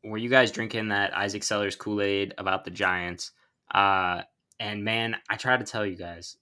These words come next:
and Isaac, I'm telling you now, if you're listening to this, Daniel Jones is not the guy, and you guys are screwed because you paid him. Um, man, did he look bad. The Cowboys, to their credit, looked really good. You know, they,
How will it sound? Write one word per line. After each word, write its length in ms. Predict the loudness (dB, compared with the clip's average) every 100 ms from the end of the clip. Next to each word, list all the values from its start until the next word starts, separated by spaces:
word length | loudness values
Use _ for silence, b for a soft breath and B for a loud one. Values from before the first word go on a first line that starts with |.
| _ _ -12
and 120 | -4
Isaac, 400 | -2 0 -2 -4
I'm 100 | -4
telling 260 | 0 0 0
you 80 |
now, 220 | -4 -4 -6
if 100 | -6
you're 100 | -8
listening 280 | -8 -10
to 60 | -12
this, 200 | -14 -16 _ _ -10
Daniel 300 | -6 -4 -4
Jones 240 | -4 -4
is 140 | -4
not 180 | -6 -6
the 60 | -8
guy, 360 | -6 -6 -8 -14
and 100 | -14
you 80 | -8
guys 220 | -8 -8
are 80 | -10
screwed 460 | -12 -12 -12 -14 -14
because 300 | -16 -14 -14
you 80 | -16
paid 240 | -16 -16 -16
him. 220 | -18 -18 _ _ _ _ 0
Um, 520 | 2 2 -2 -8 -14 _ _ _ _ _
man, 360 | -6 -4 -4
did 120 | -4 -4
he 120 | -4
look 240 | -4 -4
bad. 480 | 2 4 6 4 0
The 60 | -10
Cowboys, 480 | 8 8 10 6 4
to 120 | 2
their 120 | 0
credit, 340 | 2 2 2 -2
looked 220 | -6 -4
really 220 | -2 -2
good. 520 | -2 -2 -2 -4 -6 b b b _
You 100 | -2
know, 260 | -2 -2 -10 _ _ -16
they, 520 | -6 -2 -2 -2 -6